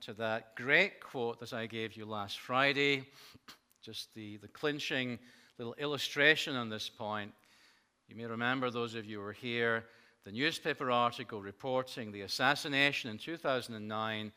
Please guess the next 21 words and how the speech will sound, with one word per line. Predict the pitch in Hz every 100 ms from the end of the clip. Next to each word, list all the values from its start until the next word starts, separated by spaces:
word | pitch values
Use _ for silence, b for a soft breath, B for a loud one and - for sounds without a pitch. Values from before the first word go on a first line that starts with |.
| b b b b b
of | 113 101
the | 120
women's | 135 147 139 123
rights | 123 139 147 - -
activist | 131 135 127 - 107 120 110 - - -
and | 120
provincial | 120 117 147 - 123
legislator | 117 147 160 165 - 123 113 - 110 107 104 b b b -
Sitara | - 113 - 135 139 139 135 131 - -
Akakzai, | 123 127 143 120 110 123 127 143 151 143 143 - - - - b b b b b _
describing | 110 - - 151 185 214 208 202
the |
situation | 185 190 180 - 160 156 147 135
in | 113
Afghanistan | 107 - 139 170 160 147 120 117
after | 117 117 117
her | 101 98
death, | 98 120 127 123 - - B B B - - _
one | 117 143
of | 147 -
her | 131 120